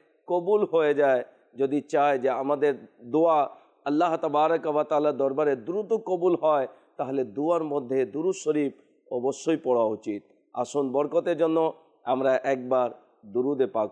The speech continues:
পড়ি। সাল্লু আলাল হাবিব সাল্লাল্লাহু তাআলা আলা মুহাম্মদ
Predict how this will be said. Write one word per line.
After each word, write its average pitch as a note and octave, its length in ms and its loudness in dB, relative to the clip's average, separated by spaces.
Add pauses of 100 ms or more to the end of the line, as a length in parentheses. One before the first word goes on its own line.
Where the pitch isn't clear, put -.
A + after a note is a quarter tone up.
পড়ি। F#2+ 220 -10
সাল্লু G3 480 2
আলাল D3+ 360 0 (100)
হাবিব F#3+ 340 0 (340)
সাল্লাল্লাহু D#3+ 580 2
তাআলা D3+ 480 4
আলা C#3 200 4
মুহাম্মদ D3+ 460 0